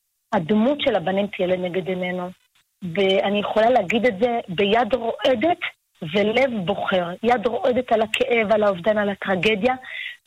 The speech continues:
ולב בוחר בחיים כדי להמשיך את הדרך של הבנים, לא לשקוע בכאב, להמשיך בעשייה.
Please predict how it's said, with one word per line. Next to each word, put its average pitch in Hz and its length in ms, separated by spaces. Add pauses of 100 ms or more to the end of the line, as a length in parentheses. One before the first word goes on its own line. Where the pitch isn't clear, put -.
(120)
ולב 233 360 (100)
בוחר 269 400
בחיים 240 680 (640)
כדי 233 400
להמשיך 247 540 (160)
את - 120
הדרך 185 380
של 190 140
הבנים, 190 340
לא 233 120
לשקוע 226 400
בכאב, 208 520 (420)
להמשיך 226 420
בעשייה. 220 640